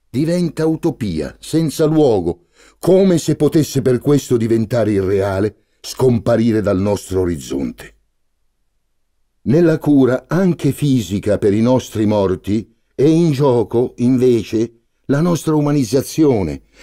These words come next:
che non è solo vita nell'attimo presente, ma è esistenza inserita in una storia che ci precede, ci attraversa,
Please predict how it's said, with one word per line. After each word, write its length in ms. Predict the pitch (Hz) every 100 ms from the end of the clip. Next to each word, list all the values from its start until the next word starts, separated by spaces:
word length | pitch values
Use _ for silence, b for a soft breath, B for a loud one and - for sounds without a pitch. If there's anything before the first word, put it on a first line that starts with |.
| b
che 140 | 196
non 160 | 196 196
è 80 | 147
solo 280 | 131 120
vita 240 | 117 123 113
nell'attimo 500 | 110 104 95 104 95
presente, 640 | 107 95 104 92 90 87 B B B
ma 160 | 143
è 40 | 156
esistenza 800 | 156 135 143 - 175 147 107 113
inserita 480 | 123 117 151 151 143
in 80 |
una 180 | 143 143
storia 420 | 127 160 151 143
che 120 | 127 135
ci 180 | 147
precede, 640 | 139 139 - 180 139 101 - b
ci 180 | b 139
attraversa, 880 | 139 - 139 143 180 131 - 101 95